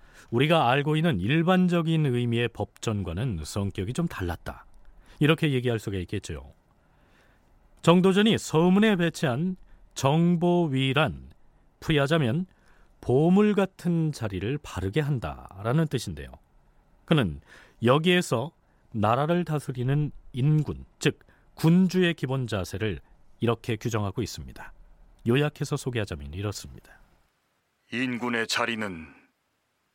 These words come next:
Speaker 2: 존귀하며 귀하다. 그러나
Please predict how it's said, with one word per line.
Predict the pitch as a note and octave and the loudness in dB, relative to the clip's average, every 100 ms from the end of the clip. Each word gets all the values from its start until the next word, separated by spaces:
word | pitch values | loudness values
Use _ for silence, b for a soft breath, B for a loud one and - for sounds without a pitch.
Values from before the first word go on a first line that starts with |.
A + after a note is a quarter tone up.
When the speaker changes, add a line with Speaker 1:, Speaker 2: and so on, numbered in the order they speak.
| - | -12
Speaker 2:
존귀하며 | - B2 B2 B2 B2 B2+ B2 G#2+ D#2+ - - _ _ _ _ _ - | -6 -4 -2 -2 -2 -2 -2 -4 -6 -12 -20 _ _ _ _ _ -8
귀하다. | - B2+ A#2 F#2+ F2+ E2+ - - _ _ _ _ _ _ _ _ _ _ _ _ _ _ _ _ _ _ _ | -4 -2 -2 -4 -6 -8 -10 -16 _ _ _ _ _ _ _ _ _ _ _ _ _ _ _ _ _ _ _
그러나 | - D#3 A#2 G2 F2 | -4 0 0 -2 -8